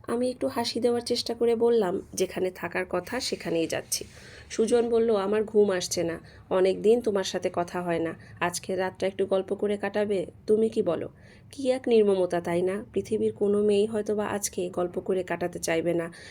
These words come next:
স্বামীর মুখটাও দেখতে চাইবে না। কিন্তু ওই যে, আমি তো ভালোবাসার পাগল,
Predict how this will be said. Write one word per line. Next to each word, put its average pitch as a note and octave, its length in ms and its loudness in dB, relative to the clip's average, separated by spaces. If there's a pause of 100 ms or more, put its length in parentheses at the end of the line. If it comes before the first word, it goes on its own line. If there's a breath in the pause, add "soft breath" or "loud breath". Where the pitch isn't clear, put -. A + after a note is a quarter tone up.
স্বামীর C4 360 -2
মুখটাও A#3 420 2
দেখতে F3 280 0
চাইবে E3 340 0
না। E3 180 -4 (260 loud breath)
কিন্তু G3+ 320 4
ওই G3 200 4
যে, A3+ 320 0
আমি G#3 200 -2
তো G#3+ 120 -2
ভালোবাসার G3 600 -2
পাগল, G3+ 420 -2